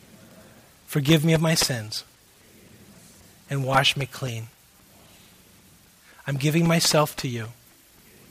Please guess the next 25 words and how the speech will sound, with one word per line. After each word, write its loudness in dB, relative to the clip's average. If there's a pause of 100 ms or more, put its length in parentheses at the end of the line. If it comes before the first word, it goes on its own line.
(2250)
And -4
as -4
best 4
as -2
I 2
know -2
how, -8 (2250)
I -2
will -2
follow 2
you -8 (1200)
from -2
this -4
day -6
forward. -12 (2000)
I -6
pray 2
that 0
you 0
would 0
speak, -4 (1900)
"Let 4
there 2
be 0
light" -2